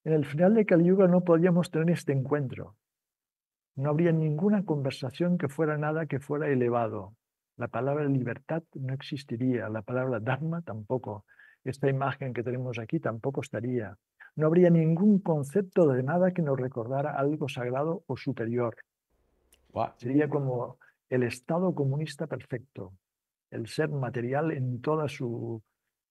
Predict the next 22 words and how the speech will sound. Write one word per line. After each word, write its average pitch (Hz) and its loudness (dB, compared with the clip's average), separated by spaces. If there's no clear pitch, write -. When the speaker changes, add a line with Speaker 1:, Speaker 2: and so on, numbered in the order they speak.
Speaker 1:
producción 123 -2
y 180 2
consumo, 117 -6
punto. - -4
¿Eh? 160 -6
Y - -8
con 135 -2
un 139 2
gran, 151 0
con 139 0
una 147 -4
gran 143 -2
enemistad 135 -2
entre 120 -8
unos 143 -4
y 131 -4
otros. 135 -4
Es 139 0
un 190 6
momento 175 6
muy 175 4
oscuro. - 0